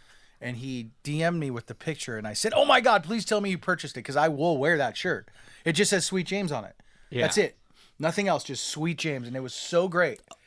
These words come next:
Speaker 1: But, uh, he didn't, he didn't, he didn't.
Speaker 2: Ugh, where? I'll go get it for you, dude. Where is it at? Come on. That is
Speaker 1: I don't know. I
Speaker 2: dope.
Speaker 1: gotta, I, I'll follow up with him, but, uh,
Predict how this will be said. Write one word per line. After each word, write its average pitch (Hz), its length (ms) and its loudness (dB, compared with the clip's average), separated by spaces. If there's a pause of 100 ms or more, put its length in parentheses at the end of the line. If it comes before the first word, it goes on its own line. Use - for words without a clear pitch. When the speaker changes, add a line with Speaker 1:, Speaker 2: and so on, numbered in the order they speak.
(400)
Speaker 1:
But, 127 180 2
uh, 117 160 0
he 131 140 -6
didn't, 120 280 -8
he 107 120 -16
didn't, 90 220 -18 (520)
he 117 60 -18
didn't. 90 180 -20
Speaker 2:
Ugh, 135 240 6 (400)
where? 131 320 0
I'll 110 160 2
go 170 100 4
get 107 180 -4
it 95 60 -10
for 110 120 -8
you, 107 100 -4
dude. 131 180 -2
Where 131 140 0
is 127 140 -4
it 95 80 -4
at? 78 280 -12
Come 123 180 -10
on. 107 60 -12 (580)
That 127 180 2
is 110 60 -2
Speaker 1:
I 139 60 6
don't 208 120 4
know. 247 160 8
I 170 100 8
Speaker 2:
dope. 160 60 2
Speaker 1:
gotta, 175 280 4
I, 165 220 0
I'll 160 280 2
follow 185 340 4
up 175 160 2
with 139 100 -10
him, 110 140 -10
but, 127 180 -4
uh, 120 280 -2